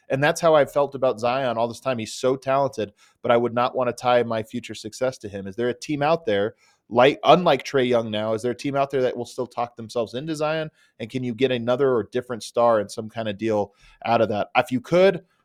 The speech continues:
I just love the supporting cast that they have. I like their coach. I think that they could make something of it. So I will go there because unlike Tim Legler, I'm not a believer in Mobley as a cornerstone piece. I'm sorry, it's not like Mark Campbell, who's on the show with me on Friday.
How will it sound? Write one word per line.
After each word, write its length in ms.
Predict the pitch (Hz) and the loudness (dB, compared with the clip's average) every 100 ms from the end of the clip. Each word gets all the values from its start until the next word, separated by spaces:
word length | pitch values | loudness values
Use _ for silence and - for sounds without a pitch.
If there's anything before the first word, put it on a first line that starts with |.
| _ | _
I 100 | 143 | 4
just 220 | 151 156 131 | 6 2 0
love 320 | 139 151 147 | 6 6 6
the 80 | 147 | -6
supporting 400 | 131 147 139 110 | -6 -2 -2 0
cast 260 | 131 123 | -2 -2
that 100 | 107 | -4
they 140 | 113 101 | -8 -2
have. 340 | 117 127 139 - _ | 2 2 0 -6 _
I 80 | 117 | 0
like 240 | 120 120 | 2 0
their 100 | 110 | -6
coach. 480 | - 123 127 131 - _ _ _ | -6 -2 -2 -2 -14 _ _ _
I 120 | - | -6
think 180 | 110 135 | -2 -2
that 120 | 117 | -2
they 120 | 113 120 | -6 -4
could 120 | 120 | -4
make 160 | 120 | -6
something 320 | 117 117 101 110 | -6 -12 -8 -6
of 160 | 110 | -2
it. 140 | 110 - | -4 -4
So 160 | 110 | -4
I 180 | - 127 | 2 2
will 220 | 143 135 _ _ - | 2 -4 _ _ -6
go 160 | 127 | -4
there 220 | 113 113 110 | 0 0 -2
because 380 | 104 - 104 - _ | -6 -10 -10 -12 _
unlike 380 | 151 185 156 135 | 2 4 0 0
Tim 120 | 127 | -6
Legler, 360 | 113 101 90 95 _ _ | -4 -4 -6 -10 _ _
I'm 140 | 120 | -4
not 160 | 120 139 | 2 4
a 40 | |
believer 360 | 120 123 120 110 | 4 0 -2 -4
in 100 | 107 | -4
Mobley 300 | 107 101 104 | -4 -2 -6
as 100 | 95 | -6
a 40 | |
cornerstone 560 | 101 110 104 101 107 101 | -10 -10 -10 -8 -6 -6
piece. 120 | 110 | 2
I'm 180 | 131 165 | 6 6
sorry, 260 | 170 143 113 | 6 6 6
it's 80 | |
not 140 | 139 147 | 4 2
like 120 | 139 | 2
Mark 220 | 123 - | 0 -4
Campbell, 340 | - 175 120 107 | -2 0 0 -4
who's 160 | 113 | -2
on 80 | 113 | -4
the 60 | 107 | -4
show 160 | 120 | -4
with 100 | 110 | -4
me 80 | 107 | -4
on 100 | 104 | -6
Friday. 340 | 120 113 98 | 0 0 0